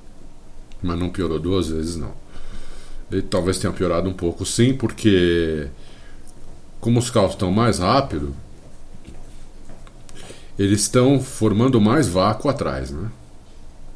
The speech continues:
E esse vácuo, eh, em, em freada, contorno de curva, é, se o cara de trás tiver nesse vácuo, ele não, simplesmente não faz a curva.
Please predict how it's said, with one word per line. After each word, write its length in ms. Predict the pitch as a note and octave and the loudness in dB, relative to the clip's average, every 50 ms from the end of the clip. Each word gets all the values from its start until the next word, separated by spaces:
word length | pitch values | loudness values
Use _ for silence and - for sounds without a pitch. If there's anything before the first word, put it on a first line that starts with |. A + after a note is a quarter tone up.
| - - - - - - - - - - - - - - - - - | -14 -14 -16 -16 -16 -16 -16 -16 -16 -16 -16 -16 -18 -18 -18 -12 -2
E 160 | G#2+ G2 G#2 B2 | 2 6 8 8
esse 220 | B2 B2+ - A#2+ | 8 6 4 4
vácuo, 640 | F#2 F2 G2 G2+ A#2+ C3+ C3 - - - D2 C2+ C#2 - - - - - - - - - | 4 4 4 4 4 4 2 0 -6 -6 -8 -8 -8 -12 -14 -16 -16 -16 -16 -16 -10 -6
eh, 480 | D#2+ D#2 D2 C#2+ C#2 C#2 C#2 C#2+ - - | -4 -2 -2 -2 -2 -4 -4 -6 -6 -4
em, 320 | A2+ G2 F#2+ F#2 F2 E2+ D2+ D2 - F#2+ | -2 -2 0 0 -2 -4 -6 -8 -8 -6
em 140 | F#2 F2 D#2+ | -6 -6 -6
freada, 600 | - - - - E2+ E2 F#2 F#2 F2+ D#2+ D#2 D2+ | -6 -6 -4 -2 0 0 2 0 0 0 -2 -4
contorno 440 | D2+ - F2 E2 - - F#2+ F2+ E2+ | -4 -4 -4 -4 0 0 0 0 0
de 100 | D#2 E2 | 0 -2
curva, 580 | - - - G2 A2 A2 A2+ C3 C3 C3 A2 - | -6 -2 0 2 2 4 6 4 4 4 4 2
é, 100 | A#2 - - - - - - - - - - - - - - - | 0 -2 -2 -4 -10 -12 -12 -14 -14 -16 -14 -12 -12 -10 -10 -10
se 160 | - - - | -8 -8 -8
o 40 | - | -6
cara 420 | - G#2+ G#2+ G#2+ A2 G2+ - - - E2+ E2 E2 | 0 0 4 4 4 2 2 -2 -6 -8 -8 -6
de 140 | D2 E2 E2+ | -6 -6 -6
trás 540 | - - E2 D2+ C#2+ C#2+ C#2+ - - - - - - - - - - - - - | -4 -2 -2 -2 -2 -4 -6 -8 -10 -12 -12 -14 -16 -14 -14 -14 -16 -16 -18 -12
tiver 320 | - - F#2+ D#2+ D#2+ E2 D#2+ | -6 -6 -4 -2 -2 -2 -2
nesse 240 | F2+ F2+ - - | -2 -2 -2 -4
vácuo, 380 | A2+ E2 D2 D2 D2+ D2 - G2 | -4 -2 -2 -4 -4 -4 -4 -4
ele 80 | G2 A2+ | -2 -2
não, 120 | D3+ D#3+ | -2 -4
simplesmente 720 | - - - - G#2+ G#2 - F#2+ C#2+ C2+ C#2 C#2+ C#2+ - | -6 -6 -2 -2 -2 -2 -2 -4 -4 -4 -4 -6 -6 -6
não 100 | C3+ C3+ | -6 -6
faz 220 | - - D2 E2+ A2+ | -4 -4 -4 -2 -2
a 60 | B2+ | -4
curva. 380 | B2 - E2 D2 B1+ A#1+ - | -4 -4 -6 -6 -6 -6 -10